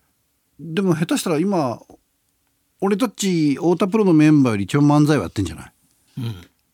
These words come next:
Speaker 2: うん。
Speaker 1: そうですね。
Speaker 2: <laughs> あんまり特にやりがいも感じてない。
Speaker 1: 何がですか？
Speaker 2: <laughs> なんか。
Speaker 1: ま、漫才にですか？
Speaker 2: うん。
Speaker 1: いや、そんなこともないんですけど。
Speaker 2: あ、そ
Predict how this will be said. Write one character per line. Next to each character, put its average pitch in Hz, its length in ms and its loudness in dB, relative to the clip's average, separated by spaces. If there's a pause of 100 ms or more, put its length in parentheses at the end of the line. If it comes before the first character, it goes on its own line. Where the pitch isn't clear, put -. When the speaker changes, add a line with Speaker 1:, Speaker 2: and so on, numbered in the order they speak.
(300)
Speaker 2:
う 87 40 -16
ん。 82 180 -14 (960)
Speaker 1:
そ - 140 -20
う - 40 -18
で - 40 -20
す - 180 -20
ね。 - 120 -20 (600)
Speaker 2:
<laughs> - 140 -20
あ 190 60 -8
ん 220 60 -4
ま 247 60 -4
り 233 60 -4
特 269 200 -2
に 156 100 0
や 139 80 0
り 151 80 2
が 151 100 0
い 160 40 0
も 160 80 0
感 175 160 0
じ 151 100 0
て - 180 -10
な - 100 -4
い。 - 40 0 (280)
Speaker 1:
何 214 200 -2
が 113 60 -6
で - 60 -4
す - 60 -14
か？ - 140 -12
Speaker 2:
<laughs> 403 60 -4
な 254 120 0
ん - 40 -2
か。 170 200 -4 (840)
Speaker 1:
ま、 160 100 -4
漫 143 80 -4
才 131 100 -6
に 92 60 -12
で 87 80 -14
す - 80 -10
か？ 139 160 -14
Speaker 2:
う 175 80 0
ん。 117 260 -2 (280)
Speaker 1:
い 214 60 -8
や、 302 160 0
そ 370 180 -8
ん 403 100 -4
な 415 80 0
こ 392 100 -4
と - 80 -8
も 135 100 -6
な 151 100 -4
い 143 60 -4
ん - 20 -6
で 107 80 -10
す - 60 -14
け 104 100 -20
ど。 87 320 -18
Speaker 2:
あ、 156 140 -4
そ 110 440 -6